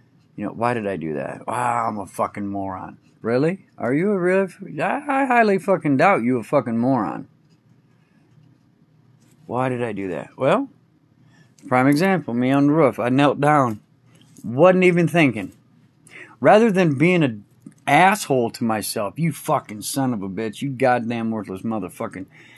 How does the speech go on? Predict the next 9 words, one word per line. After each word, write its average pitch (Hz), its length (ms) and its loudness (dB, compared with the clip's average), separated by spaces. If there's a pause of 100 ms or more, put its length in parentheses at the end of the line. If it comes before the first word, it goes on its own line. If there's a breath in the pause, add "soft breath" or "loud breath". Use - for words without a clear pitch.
(180 soft breath)
you 147 260 0
fu-," - 240 -6 (600 soft breath)
just, 147 240 -4 (180)
<laughs> 131 160 -4
why 180 260 4
did 214 260 2
you 233 180 6
seriously 208 680 2
think 165 640 0